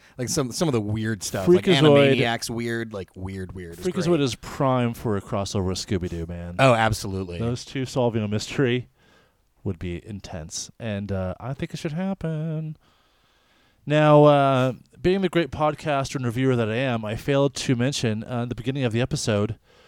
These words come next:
Speaker 2: that the little kid is watching a cartoon on television. Uh, and it's, uh, Broccoli Head, I think his name is. And Broccoli Head,
Speaker 1: It's appropriate.
Speaker 2: uh, is definitely supposed to be, uh, Scooby versus,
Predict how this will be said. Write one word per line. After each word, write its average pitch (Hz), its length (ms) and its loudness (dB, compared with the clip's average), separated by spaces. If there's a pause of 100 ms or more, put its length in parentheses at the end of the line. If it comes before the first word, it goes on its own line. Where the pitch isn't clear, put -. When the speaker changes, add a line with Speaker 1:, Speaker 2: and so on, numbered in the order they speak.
(220)
Speaker 2:
that 123 180 -2
the 139 80 0
little 131 140 -2
kid 131 520 0 (140)
is 120 180 -2
watching 117 380 2
a 110 40 0
cartoon 170 520 2
on 143 100 4
television. 113 680 0 (760)
Uh, 110 400 -4
and 117 120 -6
it's, 117 180 -8
uh, 107 380 0
Broccoli 101 460 -2
Head, 180 360 -2 (200)
I - 60 -10
think 143 220 -12
his 143 140 -8
name 156 200 -10
is. 170 380 -12 (580)
And 131 180 -4
Broccoli 135 360 2
Head, 127 200 0
Speaker 1:
It's 123 80 2
appropriate. 104 460 -2 (120)
Speaker 2:
uh, 110 360 -2 (1500)
is 135 260 -6
definitely 135 680 0
supposed - 340 -2
to 127 60 -6
be, 104 420 -2
uh, 87 420 -6 (180)
Scooby 123 440 0
versus, 104 480 -2